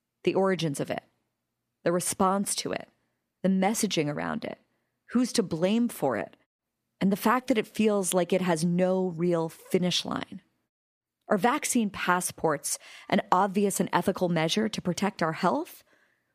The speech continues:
Or are they a slippery slope toward a kind of social credit system? Are masks protective?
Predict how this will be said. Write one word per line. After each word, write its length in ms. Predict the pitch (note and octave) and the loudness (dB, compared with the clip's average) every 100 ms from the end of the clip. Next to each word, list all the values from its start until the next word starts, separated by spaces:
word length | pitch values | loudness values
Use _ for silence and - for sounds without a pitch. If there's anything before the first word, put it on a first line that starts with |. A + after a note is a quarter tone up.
| _ | _
Or 440 | E3 F3 G#3 C#4 D#4+ | -2 0 0 -4 -6
are 160 | - F#3 | -4 0
they 140 | F#3+ | 2
a 60 | F#3+ | 0
slippery 400 | - G3+ G#3+ A3 | -2 0 0 0
slope 400 | - B3 G#3 - | 0 0 0 -2
toward 200 | F3+ F3+ | -2 0
a 40 | |
kind 260 | F3+ F#3 F#3+ | 0 0 0
of 80 | E3+ | 0
social 320 | F3+ F#3+ F#3 | 0 0 -4
credit 340 | - G3+ G3 | 0 0 0
system? 520 | - - - - - _ _ _ _ _ _ _ _ | -4 -8 -8 -10 -12 _ _ _ _ _ _ _ _
Are 80 | - | 0
masks 560 | F#3+ E3 A#3 - - - | 2 2 0 -4 -8 -12
protective? 880 | - G3 - A3 - D4+ E4 - | -6 -6 -2 -4 0 -2 -2 -6